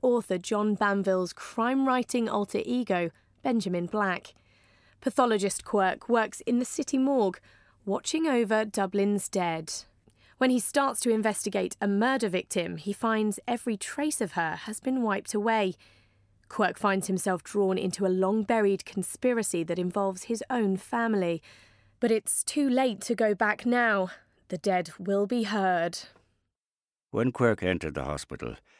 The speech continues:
Speaker 2: his palms were damp and his heart was thumping. It was like the feeling he used to have at the end of summer when the new school term loomed. Then he caught the familiar smells of medicines, bandages,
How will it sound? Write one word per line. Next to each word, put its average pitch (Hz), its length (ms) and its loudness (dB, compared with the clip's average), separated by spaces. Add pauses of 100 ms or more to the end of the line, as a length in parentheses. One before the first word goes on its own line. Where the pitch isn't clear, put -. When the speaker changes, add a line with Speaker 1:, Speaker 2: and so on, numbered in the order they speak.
(360)
Speaker 2:
his - 140 -6
palms 82 420 -2
were 65 140 -6
damp 69 500 -8
and 67 140 -12
his 65 120 -10
heart 69 360 -10
was 62 120 -12
thumping. 58 440 -14 (680)
It 95 120 -4
was 85 100 -4
like 104 220 0
the 101 100 -8
feeling 87 320 -2
he 85 120 -6
used 80 260 -6
to 71 80 -14
have 71 200 -6
at 73 100 -10
the 78 120 -4
end 78 160 -4
of 78 100 -10
summer 71 380 -8 (400)
when 76 160 -4
the 73 80 -4
new 78 220 -6
school 76 400 -8
term 67 420 -10
loomed. 58 480 -10 (800)
Then 76 400 -8
he 76 140 -10
caught 69 320 -12
the 69 80 -12
familiar 67 500 -10
smells 73 460 -12 (600)
of 71 120 -8
medicines, 62 800 -10 (220)
bandages, 67 680 -8